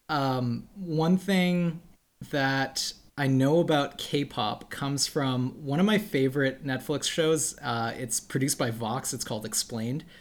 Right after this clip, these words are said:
where they just explain, uh, various topics, just a, a huge diverse range of topics.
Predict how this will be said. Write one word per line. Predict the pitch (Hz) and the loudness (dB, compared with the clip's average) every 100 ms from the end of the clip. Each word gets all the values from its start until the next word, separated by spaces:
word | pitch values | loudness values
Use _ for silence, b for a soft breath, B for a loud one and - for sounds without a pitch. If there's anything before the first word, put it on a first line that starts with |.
| B | B
where | - 120 | -2 0
they | 120 | 2
just | 120 123 | 2 0
explain, | 127 - 120 113 110 107 - | -2 -2 0 0 0 -2 -6
uh, | 107 | -6
various | 107 110 120 123 117 - | -6 -2 2 2 2 0
topics, | 117 101 98 - | -2 -4 -6 -8
just | - - | -8 -8
a, | 104 - | -8 -10
a | - | -10
huge | - 226 220 156 | 4 8 8 8
diverse | 165 139 143 - | 4 4 2 2
range | 135 123 | 0 0
of | 120 | -2
topics. | 113 110 113 - | -2 -2 -4 -8